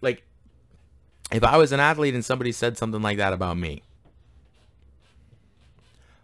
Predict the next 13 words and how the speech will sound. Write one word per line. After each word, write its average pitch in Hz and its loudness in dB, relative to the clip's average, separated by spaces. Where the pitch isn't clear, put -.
I 151 8
would 190 4
pull 190 4
an 185 0
Israel 160 0
Adesanya. 151 -2
<laughs> - -12
I 143 8
would 165 4
pull, 165 4
I'd 151 4
pull 165 4
that, 160 4